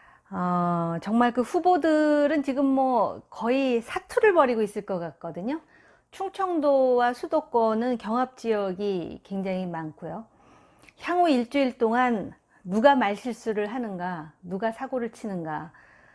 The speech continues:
어떤 돌출 변수가 나오는가, 그것도 중요한 관전 포인트가 될 것 같습니다. 왜냐면 아직도 결정을 안 한, 아, 무당층이 꽤 있기 때문에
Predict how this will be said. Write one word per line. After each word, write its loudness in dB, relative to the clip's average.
어떤 6
돌출 -2
변수가 0
나오는가, 0
그것도 -2
중요한 2
관전 -4
포인트가 -2
될 -8
것 -4
같습니다. -8
왜냐면 -2
아직도 -2
결정을 0
안 0
한, -4
아, -2
무당층이 0
꽤 -4
있기 -6
때문에 -6